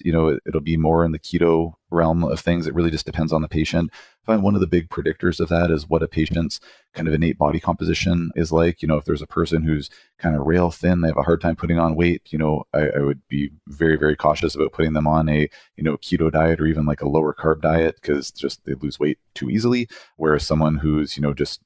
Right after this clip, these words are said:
naturally, um, you know, carries more body weight more easily, then they might do really well, like, with, you know, intermittent fasting and,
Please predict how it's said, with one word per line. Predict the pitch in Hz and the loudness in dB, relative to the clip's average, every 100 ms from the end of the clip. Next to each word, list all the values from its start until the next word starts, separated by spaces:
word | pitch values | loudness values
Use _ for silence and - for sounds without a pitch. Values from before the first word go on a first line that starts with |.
| _ | _
naturally, | 73 76 - 80 76 76 73 | -4 -4 -2 -4 -2 0 0
um, | 71 67 67 67 | 0 0 -2 -6
you | 71 | -8
know, | 69 | -8
carries | - 85 78 80 | -2 0 0 0
more | 78 | 0
body | 78 78 | 0 0
weight | 80 71 | 0 0
more | 73 | -2
easily, | 82 78 80 80 | -2 -2 0 0
then | 80 73 | 0 0
they | 73 | 0
might | 76 64 | -2 -2
do | 78 | 0
really | 87 95 | 0 0
well, | 98 110 80 | 0 2 0
like, | 73 | -2
with, | 76 69 - | -2 -4 -4
you | 73 | -8
know, | 71 | -8
intermittent | 73 78 64 67 | -8 -8 -8 -4
fasting | 73 73 - 78 | -4 -4 -4 -4
and, | 73 | -4